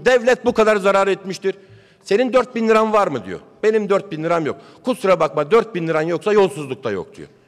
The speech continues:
Yani dört bin lira parayı vermeden yolsuzluğu ihbar edemiyorsunuz değerli arkadaşlar.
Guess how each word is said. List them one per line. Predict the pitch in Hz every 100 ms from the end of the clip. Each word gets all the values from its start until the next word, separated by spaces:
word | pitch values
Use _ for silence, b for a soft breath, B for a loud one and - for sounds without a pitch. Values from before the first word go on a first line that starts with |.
| b b b b b
Yani | 214 302 254
dört | 311 311
bin | 247
lira | 240 220
parayı | 226 254 233
vermeden | 240 269 208 165 185 - - - _ _ _
yolsuzluğu | 202 302 240 247 220 254
ihbar | 214 214 214
edemiyorsunuz | 196 196 175 165 147
değerli | 147 147 143
arkadaşlar. | 135 135 113 - 98